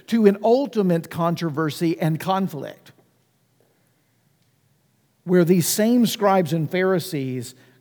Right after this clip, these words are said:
arising out of this conference with the Herodians, are gonna work with the Roman government to be ensure that this man gets nailed to a cross. Now, what I'd like to suggest in here is that this is not just mere theological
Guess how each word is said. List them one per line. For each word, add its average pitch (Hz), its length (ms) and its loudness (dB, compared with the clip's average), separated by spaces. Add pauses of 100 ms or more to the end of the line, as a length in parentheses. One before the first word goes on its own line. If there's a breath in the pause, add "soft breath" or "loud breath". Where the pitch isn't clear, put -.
(200)
arising 214 840 -2
out 196 280 -4
of 190 140 0
this 185 180 0
conference 180 580 -6
with 170 140 -6
the 151 80 -8
Herodians, 139 800 -4 (280 loud breath)
are 165 120 -2
gonna 165 280 -2
work 185 480 0
with 202 260 -6
the 175 140 -4
Roman 170 460 -2
government 143 600 -8 (320 loud breath)
to 170 100 -4
be 151 200 -2
ensure 170 580 -2
that 170 220 -4
this 190 220 -4
man 131 260 -6
gets 127 280 -10
nailed 131 380 -8
to 135 140 -12
a 123 40 -12
cross. 101 540 -18 (3000 loud breath)
Now, 175 100 -4
what 247 120 -2
I'd 320 140 -6
like 208 220 0
to 196 100 0
suggest 165 640 -6
in 147 120 -6
here 127 360 -10
is 135 240 -8
that 170 180 -6
this 220 220 -2
is 196 120 -8
not 180 260 -2
just 160 200 -8
mere 165 260 -2
theological 175 920 -8